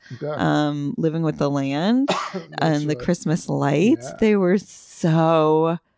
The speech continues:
Speaker 2: beautiful. Oh my goodness. Just
Speaker 1: Yes.
Speaker 2: going into that little, uh, greenhouse there, and especially if you go at night, it just looks so good.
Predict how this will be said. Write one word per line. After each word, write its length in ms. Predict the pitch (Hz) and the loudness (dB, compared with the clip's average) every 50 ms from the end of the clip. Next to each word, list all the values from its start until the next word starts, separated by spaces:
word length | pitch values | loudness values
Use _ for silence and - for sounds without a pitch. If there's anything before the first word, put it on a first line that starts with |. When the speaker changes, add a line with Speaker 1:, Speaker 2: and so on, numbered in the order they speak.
| _ _ _ _ _ - - 160 151 | _ _ _ _ _ -12 -10 -4 0
Speaker 2:
beautiful. 1300 | 160 156 156 156 156 156 165 180 190 202 196 175 175 - - 160 147 147 147 147 147 - 156 160 - - | 0 0 2 2 2 4 6 6 6 8 6 4 2 2 -2 0 2 4 4 4 4 4 4 2 2 0
Oh 460 | - - 180 175 170 180 185 185 190 | 0 2 4 4 4 4 4 4 4
my 280 | 196 196 175 160 165 170 | 2 2 2 2 0 -4
goodness. 840 | 170 165 - 160 165 170 175 156 147 147 156 170 220 240 - - | -4 -2 0 2 2 2 2 0 0 0 2 0 0 0 -2 -4
Just 180 | - 185 185 - | -4 -4 -4 -4
Speaker 1:
Yes. 80 | 113 - | -2 0
Speaker 2:
going 360 | 175 165 165 175 185 190 196 | 2 2 2 2 0 0 -2
into 380 | 196 190 196 226 - - 202 165 | -4 -2 -4 -4 -2 -2 0 0
that 280 | 160 156 156 156 - | 2 2 2 2 2
little, 540 | 165 165 160 160 165 160 160 160 160 160 156 | 2 2 2 2 2 2 2 2 2 2 2
uh, 260 | 156 156 151 147 147 147 | 0 0 0 0 -2 -2
greenhouse 760 | 156 - - 156 160 165 160 175 180 - 147 147 151 - - | -4 -4 -4 -2 -2 -2 -2 -2 -2 -2 -4 -4 -4 -6 -8
there, 540 | - - 160 143 143 147 143 143 147 147 143 | -6 -4 -2 -2 0 0 0 0 0 -2 -2
and 140 | 143 139 143 | -4 -2 -4
especially 520 | 151 147 - - 170 165 - - 165 156 156 | -4 -6 -2 -4 -4 -4 -2 -2 -2 -2 -2
if 60 | 165 | -2
you 80 | 170 - | -4 -4
go 140 | - - - | -4 -2 -2
at 160 | - - - | -2 -4 -4
night, 280 | - - 55 57 - | -2 -2 -2 -2 0
it 140 | - 214 214 | -2 -2 -2
just 280 | - - 247 - - - | -4 -8 -8 -8 -4 -4
looks 220 | 254 247 240 - | -4 -4 -4 -6
so 260 | - - - 269 269 | -4 -4 -2 -2 -4
good. 720 | 254 - 269 247 247 254 269 269 269 269 262 254 233 226 | -4 -2 -2 0 0 2 0 2 2 2 2 0 0 -2